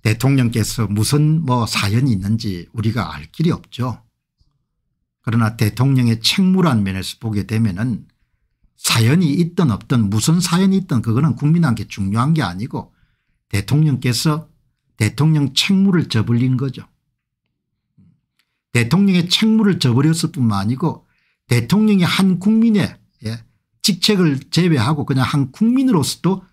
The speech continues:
국가를 배반하는 것에 해당하는 겁니다. 국가를 배반한 행위를 하는 거죠.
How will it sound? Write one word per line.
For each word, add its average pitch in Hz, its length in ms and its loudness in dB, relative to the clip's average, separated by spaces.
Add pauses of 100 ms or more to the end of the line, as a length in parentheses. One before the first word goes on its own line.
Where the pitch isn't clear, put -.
(160)
국가를 160 500 -2
배반하는 143 500 2
것에 - 240 0
해당하는 85 360 -10
겁니다. - 240 -20 (1600)
국가를 131 480 -2
배반한 123 520 2
행위를 101 340 -4
하는 85 220 -16
거죠. 82 300 -20